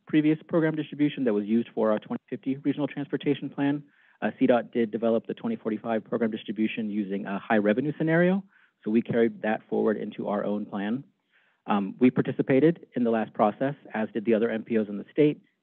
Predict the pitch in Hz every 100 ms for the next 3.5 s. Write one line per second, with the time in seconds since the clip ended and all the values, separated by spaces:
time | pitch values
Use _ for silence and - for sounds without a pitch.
0 | - 120 107 110 - 110 107 113 104 98
1 | 110 - 107 104 107 101 95 101 117 117
2 | 120 123 _ _ _ _ 110 104 - 110
3 | 104 110 107 113 143